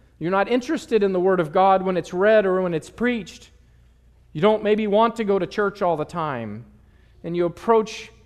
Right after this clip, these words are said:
all of your problems with the wisdom of man or the latest self-help book that you might find out there.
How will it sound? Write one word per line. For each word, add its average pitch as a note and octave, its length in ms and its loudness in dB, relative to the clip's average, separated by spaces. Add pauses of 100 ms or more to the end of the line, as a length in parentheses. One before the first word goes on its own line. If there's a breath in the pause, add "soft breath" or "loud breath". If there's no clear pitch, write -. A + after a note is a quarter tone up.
(120)
all G#3 300 4
of F#3+ 100 -2
your G3 120 -2
problems F#3 520 0
with E3 120 -10
the E3 80 -4
wisdom F3 440 -2
of D3 120 -6
man F3+ 320 -4
or E3 60 -4
the D#3 100 -2
latest E3+ 340 -4
self-help F3 440 -2
book - 200 -6
that E3 120 -10
you D#3 100 -8
might D#3+ 260 -4
find F3 340 -6
out C3+ 240 -4
there. A2+ 360 -10